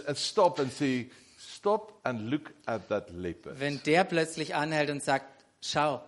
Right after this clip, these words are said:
Speaker 2: da ist ein Leopard.“
Speaker 1: And you will ask, "Where?"
Speaker 2: Und du sagst, „Wo?“
Speaker 1: Because you won't see it.
Speaker 2: Weil du ihn nicht siehst.
Speaker 1: Uh, just, I, I just bring for you a small picture.
Speaker 2: Aber ich habe euch hier mal ein kleines
Speaker 1: Ah.
Speaker 2: Bild von einem
Speaker 1: I wish
Speaker 2: Leoparden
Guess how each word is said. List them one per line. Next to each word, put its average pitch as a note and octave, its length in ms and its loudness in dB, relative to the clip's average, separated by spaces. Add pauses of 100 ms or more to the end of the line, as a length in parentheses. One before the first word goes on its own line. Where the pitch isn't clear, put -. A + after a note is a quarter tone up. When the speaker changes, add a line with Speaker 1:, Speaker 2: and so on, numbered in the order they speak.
Speaker 2:
da C3+ 120 2
ist C3+ 120 -6
ein C3 60 -8
Leopard.“ A2+ 400 -6 (100)
Speaker 1:
And D3 200 -2
you G#3+ 120 0
will A3+ 120 0
ask, D#3+ 220 2
"Where?" A2+ 460 0 (160)
Speaker 2:
Und D#3 180 -4
du F3 80 0
sagst, D#3 360 0
„Wo?“ A3 180 2 (200)
Speaker 1:
Because G3 340 4
you G3 60 4
won't G3+ 200 8
see G3 380 0
it. - 180 -14
Speaker 2:
Weil C#3+ 200 6
du D3+ 140 2
ihn D#3+ 60 2
nicht E3+ 160 -4
siehst. - 400 -4
Speaker 1:
Uh, D#3 280 0
just, F3+ 220 4
I, D#3+ 180 4
I E3+ 160 6
just D#3+ 180 0
bring E3+ 180 2
for E3 160 0
you D#3 140 8
a C3+ 80 8
small D3 340 4
picture. C3 440 6
Speaker 2:
Aber A2+ 140 10
ich G#2+ 60 4
habe D#3 160 6
euch D3 160 6
hier D#3 140 6
mal D3 180 6
ein C#3+ 80 0
kleines D3+ 280 8
Speaker 1:
Ah. A#2 140 12
Speaker 2:
Bild D3+ 160 8
von D#3 140 -2
einem D3+ 100 0
Speaker 1:
I E3 220 12
wish A3+ 220 8
Speaker 2:
Leoparden E3 80 4